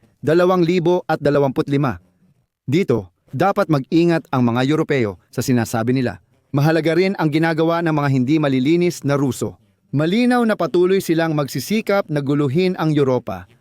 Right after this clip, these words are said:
at isisisi ang lahat sa Ukraine. Halimbawa, dito ko tatapusin.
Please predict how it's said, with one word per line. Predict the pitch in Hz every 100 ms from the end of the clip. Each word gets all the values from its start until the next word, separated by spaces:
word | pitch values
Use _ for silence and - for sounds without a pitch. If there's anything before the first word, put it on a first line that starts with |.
| _ 160
at | 165
isisisi | 175 165 147 - 190 - 185
ang | 135 131
lahat | 120 135 -
sa |
Ukraine. | 135 139 120 113 95 - -
Halimbawa, | 156 160 170 127 - _ _ _ _ _ _ _ -
dito | 196 254 240
ko | 233
tatapusin. | 185 170 147 135 135